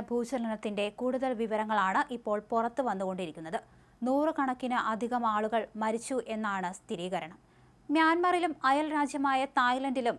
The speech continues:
നിരവധി പേർ കെട്ടിടാവശിഷ്ടങ്ങൾക്കിടയിൽ കുടുങ്ങിക്കിടക്കുന്നുവെന്ന് റിപ്പോർട്ടുകളിൽ പറയുന്നുണ്ട്. മ്യാൻമറിൽ നൂറിലധികം പേർ മരിച്ചു എന്ന് തന്നെയാണ് റിപ്പോർട്ട്. രാജ്യത്ത് വ്യാപക നാശനഷ്ടങ്ങളുണ്ടായി. പാലങ്ങളും കെട്ടിടങ്ങളും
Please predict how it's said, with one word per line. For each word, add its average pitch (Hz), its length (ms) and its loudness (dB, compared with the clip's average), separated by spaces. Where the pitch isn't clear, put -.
നിരവധി 262 440 0
പേർ 254 160 6
കെട്ടിടാവശിഷ്ടങ്ങൾക്കിടയിൽ 247 1200 0
കുടുങ്ങിക്കിടക്കുന്നുവെന്ന് 240 1040 -2
റിപ്പോർട്ടുകളിൽ 247 540 0
പറയുന്നുണ്ട്. 175 460 -2
മ്യാൻമറിൽ 254 460 4
നൂറിലധികം 269 680 2
പേർ 254 140 4
മരിച്ചു 240 360 2
എന്ന് 240 200 -2
തന്നെയാണ് 220 400 2
റിപ്പോർട്ട്. 196 380 -2
രാജ്യത്ത് 349 420 4
വ്യാപക 285 400 4
നാശനഷ്ടങ്ങളുണ്ടായി. 220 1000 0
പാലങ്ങളും 262 500 4
കെട്ടിടങ്ങളും 254 580 0